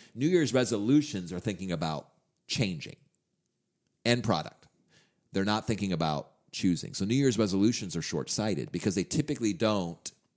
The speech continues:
they typically don't have very specific decisions and choices connected to the overall dream. Or, if I can say this,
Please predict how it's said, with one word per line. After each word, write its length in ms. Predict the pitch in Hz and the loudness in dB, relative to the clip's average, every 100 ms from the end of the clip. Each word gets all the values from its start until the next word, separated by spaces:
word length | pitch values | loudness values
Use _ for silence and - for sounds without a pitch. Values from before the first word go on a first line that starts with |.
| _ _ _ _ _ _ - - | _ _ _ _ _ _ -8 -6
they 100 | - | -2
typically 400 | - 131 113 104 | 0 2 2 2
don't 200 | 101 92 | 2 0
have 140 | 85 | -2
very 240 | 80 92 92 | 2 2 2
specific 500 | - 87 - 87 - | 0 0 0 -2 -4
decisions 680 | 78 - 98 90 95 87 - - - - | -4 4 4 2 -4 -8 -14 -16 -18 -12
and 100 | 82 | -6
choices 420 | - 92 90 82 | -2 0 -2 -6
connected 460 | - 82 82 - 78 | -4 -4 -4 -6 -8
to 60 | |
the 140 | 78 76 | -4 -4
overall 320 | 76 73 65 | -4 -6 -6
dream. 340 | 87 85 64 - - - _ | -4 -4 -6 -14 -20 -20 _
Or, 600 | 165 196 131 92 87 95 _ _ _ _ _ _ _ _ _ _ _ | 4 4 4 2 -2 -6 _ _ _ _ _ _ _ _ _ _ _
if 80 | - | -10
I 60 | |
can 80 | 71 | -8
say 160 | 73 71 | -4 -2
this, 480 | 90 65 - - | -2 -2 -8 -14